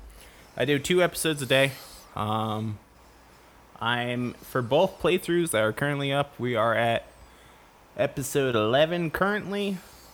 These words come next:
Uh, episodes twelve are set. They're, they are scheduled out for tomorrow. I'm almost done with one of 'em, too, so a new playthrough is gonna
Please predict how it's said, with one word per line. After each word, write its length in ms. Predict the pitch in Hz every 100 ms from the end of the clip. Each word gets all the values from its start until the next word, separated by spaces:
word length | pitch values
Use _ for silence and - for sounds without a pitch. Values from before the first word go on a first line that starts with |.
| -
Uh, 240 | 104 104 110
episodes 500 | - - 127 117 -
twelve 380 | - 143 139 131
are 220 | - 117 110
set. 360 | - 147 - - -
They're, 340 | 110 110 107 101 -
they 300 | 104 107 107
are 160 | 101 104
scheduled 520 | - 117 113 120 110
out 280 | 117 117 -
for 100 | 113
tomorrow. 460 | - 110 117 113 110 - - - - - - - - - - - - - - - -
I'm 200 | 101 120
almost 380 | 127 147 151 -
done 180 | 151 165
with 140 | 123
one 200 | 123 143
of 80 | 117
'em, 140 | 107 101
too, 260 | 135 113
so 320 | - 101 101 113
a 100 | 107
new 160 | 113
playthrough 460 | 110 120 107 113 107
is 100 | 98
gonna 300 | 117 104